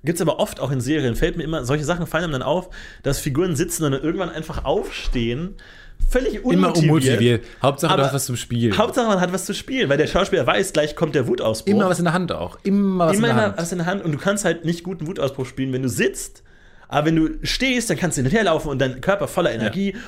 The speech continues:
Speaker 1: und du kannst gestikulieren
Speaker 2: Ja.
Speaker 1: und dich vorn lehnen.
Speaker 2: Ja.
Speaker 1: Und wenn du sitzt, bist du sehr eingeschränkt.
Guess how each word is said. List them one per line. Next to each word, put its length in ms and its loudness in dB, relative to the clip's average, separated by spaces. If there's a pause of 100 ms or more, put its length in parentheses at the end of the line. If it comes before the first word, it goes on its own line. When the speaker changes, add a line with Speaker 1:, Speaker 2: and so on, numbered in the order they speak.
Speaker 1:
und 140 2
du 40 2
kannst 220 -2
gestikulieren 680 0
Speaker 2:
Ja. 40 -4
Speaker 1:
und 80 -4
dich 140 -8
vorn 260 2
lehnen. 320 0 (180)
Speaker 2:
Ja. 80 -6
Speaker 1:
Und 120 2
wenn 200 2
du 100 2
sitzt, 280 -2
bist 180 0
du 60 -6
sehr 140 -2
eingeschränkt. 560 -10